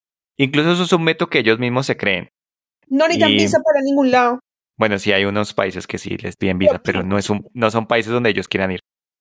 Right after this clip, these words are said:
Speaker 2: No.
Speaker 1: Sí.
Speaker 2: Seguramente les pedirán visa por allá en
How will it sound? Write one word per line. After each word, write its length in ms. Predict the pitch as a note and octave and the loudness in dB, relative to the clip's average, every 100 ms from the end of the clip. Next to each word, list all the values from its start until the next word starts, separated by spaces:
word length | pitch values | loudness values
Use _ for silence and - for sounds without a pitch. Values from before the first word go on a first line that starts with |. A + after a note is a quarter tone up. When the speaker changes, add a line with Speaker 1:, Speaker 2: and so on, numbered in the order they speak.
| _ | _
Speaker 2:
No. 120 | C4 D#4+ - - - - - _ _ _ - | 2 2 0 -14 -14 -18 -20 _ _ _ -6
Speaker 1:
Sí. 160 | - G#2+ - - _ _ _ _ _ _ | -2 -2 -4 -18 _ _ _ _ _ _
Speaker 2:
Seguramente 540 | - G#3+ G#3 G#3 A#3 | 2 4 4 4 2
les 120 | A3+ B3+ | 0 0
pedirán 400 | A3 G#3+ F3 F#3 | 2 2 0 -2
visa 260 | G#3 G3+ | 2 2
por 120 | A3 | 2
allá 160 | A#3 F#3 | 2 2
en 160 | F3 | -2